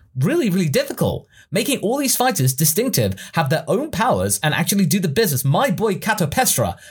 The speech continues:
fantastic. I love that guy. He is so cool. And I love how in the anime, he actually gives Vegeta quite a lot of trouble.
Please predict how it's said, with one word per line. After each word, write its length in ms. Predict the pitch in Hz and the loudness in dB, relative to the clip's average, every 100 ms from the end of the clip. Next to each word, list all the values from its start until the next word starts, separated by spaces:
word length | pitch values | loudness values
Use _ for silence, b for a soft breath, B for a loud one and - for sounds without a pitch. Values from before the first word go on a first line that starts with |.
| B | B
fantastic. 920 | 202 202 - - - 190 - 190 170 - | -2 0 0 -2 0 0 2 -2 -2 -4
I 120 | 196 | 0
love 500 | 175 156 160 202 175 | 0 0 2 2 2
that 240 | 139 110 131 | 0 -2 0
guy. 340 | 104 82 131 B B | 0 -2 -4 B B
He 120 | 240 | -2
is 180 | 190 - | 0 0
so 320 | - - 254 | 0 0 -2
cool. 460 | - 277 285 - - B B B | -2 0 0 -2 -6 B B B
And 100 | 190 | 0
I 60 | |
love 200 | 185 262 | 2 0
how 180 | 247 233 | 0 0
in 60 | 202 | 2
the 120 | 180 | 2
anime, 440 | 226 190 127 95 - B | 2 2 0 -2 -6 B
he 100 | B | B
actually 260 | 214 226 196 | 0 2 0
gives 240 | 220 185 | 2 4
Vegeta 380 | 135 131 180 170 | 4 2 2 0
quite 380 | - - 180 220 | -4 -4 0 0
a 40 | |
lot 160 | 208 190 | 2 0
of 60 | 135 | 0
trouble. 440 | 190 120 90 - | 0 0 -2 -6